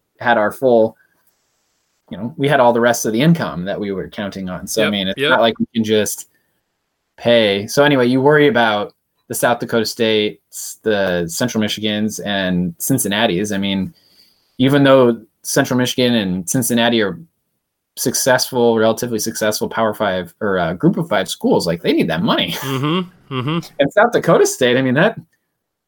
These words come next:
Speaker 1: that's, like, their budget, I imagine, for the
Speaker 2: <laughs> Yeah.
Speaker 1: So that hurts.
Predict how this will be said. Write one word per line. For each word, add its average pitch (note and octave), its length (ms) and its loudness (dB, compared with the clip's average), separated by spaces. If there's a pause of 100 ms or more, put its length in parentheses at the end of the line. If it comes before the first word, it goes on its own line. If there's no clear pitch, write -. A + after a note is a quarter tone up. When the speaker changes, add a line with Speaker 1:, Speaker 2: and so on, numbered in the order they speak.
(100)
Speaker 1:
that's, - 180 0
like, - 140 0
their C3 140 2
budget, C3+ 500 2
I A#2+ 120 2
imagine, A2 460 0
for - 140 0
the G3 180 0 (280)
Speaker 2:
<laughs> - 240 -20
Yeah. B2 320 -4 (460)
Speaker 1:
So - 180 -10
that E3+ 240 2
hurts. A2 640 -4